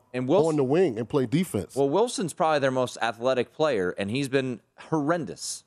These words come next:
Speaker 2: Yeah.
Speaker 1: Absolutely horrendous. Can't finish at the rim, and I, I don't know what needs to change. Look, this is a team that outscored Miami forty-seven to fifteen in the second half. Uh,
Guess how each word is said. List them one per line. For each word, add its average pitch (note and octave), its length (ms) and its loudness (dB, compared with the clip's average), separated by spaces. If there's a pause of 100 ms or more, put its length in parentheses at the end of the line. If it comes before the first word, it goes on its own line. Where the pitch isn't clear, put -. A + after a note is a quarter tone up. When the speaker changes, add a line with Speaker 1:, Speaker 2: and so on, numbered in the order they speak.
Speaker 2:
Yeah. A#2+ 160 -6 (180)
Speaker 1:
Absolutely D3 500 -2
horrendous. B2+ 580 -4
Can't D#3 240 -4
finish D3 260 -2
at B2+ 120 -2
the B2 100 0
rim, F3 320 2 (560)
and G#2+ 480 0
I, F2+ 180 -4
I C3+ 80 0
don't G#3+ 120 0
know G3+ 100 4
what F#3+ 180 2
needs D#3+ 220 -4
to B2+ 80 -8
change. F3+ 340 -4
Look, C3 200 0
this F#3 100 2
is F3 80 -2
a - 40 -2
team F3 280 -2
that C#3 260 0 (220)
outscored D#3+ 500 0
Miami C3+ 440 0
forty-seven C3 580 0
to G#2 60 -4
fifteen B2+ 380 -4
in G#2 60 -6
the F2+ 60 -10
second G2+ 320 -4
half. F#2+ 240 -4 (580)
Uh, F#2 380 0